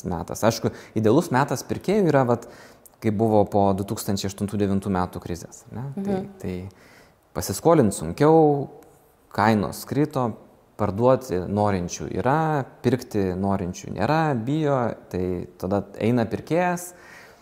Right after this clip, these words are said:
Speaker 1: ir, e, su derybine galia milžiniška. Da-,
Speaker 2: Taip.
Speaker 1: dabar tai pirkėjas turbūt bijo nuolaidos prašyti, nes bijo, kad išvarys, e,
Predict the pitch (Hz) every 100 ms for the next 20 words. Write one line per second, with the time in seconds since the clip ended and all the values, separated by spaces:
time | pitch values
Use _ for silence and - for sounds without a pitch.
0 | _ _ - 101 101 104 101 101 95 92
1 | 82 73 64 - - _ - _ _ _
2 | _ - - - - - 107 104 117 131
3 | 127 113 110 123 120 127 120 87 - -
4 | - - - - 113 110 127 139 123 107
5 | 131 117 135 120 117 117 120 131 208 117
6 | 101 104 101 101 101 95 - 101 107 104
7 | 98 104 101 107 107 - 180 151 92 95
8 | 92